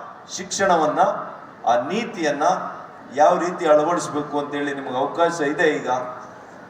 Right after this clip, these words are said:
ತಾವೆಲ್ಲ ಕೂಡ ಇದನ್ನ ಅಧ್ಯಯನ ಮಾಡಿ, ಮಾಡ್ತೀರಿ, ಮಾಡ್ಬೇಕು ಅಂತೇಳಿ ನಿಮಗೆ ವಿನಂತಿಯನ್ನ ಮಾಡಿ, ಇವತ್ತು ಎಲ್ಲರೂ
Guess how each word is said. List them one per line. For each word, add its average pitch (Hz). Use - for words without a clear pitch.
ತಾವೆಲ್ಲ 143
ಕೂಡ 151
ಇದನ್ನ 135
ಅಧ್ಯಯನ 151
ಮಾಡಿ, 151
ಮಾಡ್ತೀರಿ, 139
ಮಾಡ್ಬೇಕು 143
ಅಂತೇಳಿ 123
ನಿಮಗೆ 117
ವಿನಂತಿಯನ್ನ 127
ಮಾಡಿ, 117
ಇವತ್ತು 143
ಎಲ್ಲರೂ 180